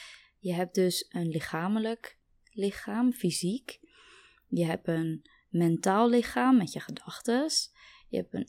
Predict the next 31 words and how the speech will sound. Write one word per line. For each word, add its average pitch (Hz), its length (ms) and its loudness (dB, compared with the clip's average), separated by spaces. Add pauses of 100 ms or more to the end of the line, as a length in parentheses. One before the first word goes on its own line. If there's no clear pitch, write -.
(100)
emotioneel 208 760 4
lichaam, 185 680 -2 (300)
hè, - 220 -8
alle - 240 -6
emoties 180 480 0
die 208 100 -6
door 202 180 6
je 185 100 4
heen 185 240 0
gaan. 175 440 -6 (460)
Je 175 140 -6
hebt 160 200 -8
een 156 340 -8 (360)
energetisch 180 800 -2
lichaam, 233 480 0
spiritueel 208 600 -2
lichaam. 214 460 -4 (540)
En - 80 -6
je 196 60 2
hebt 202 120 2
ook 208 80 2
nog 202 120 0
een 214 180 -2
universeel 175 640 4
lichaam. 143 540 -4
En, 160 160 -4
hè, 175 240 -2 (340)
die 170 240 -2
is 160 120 -4
altijd 165 320 -6
een, 165 260 -6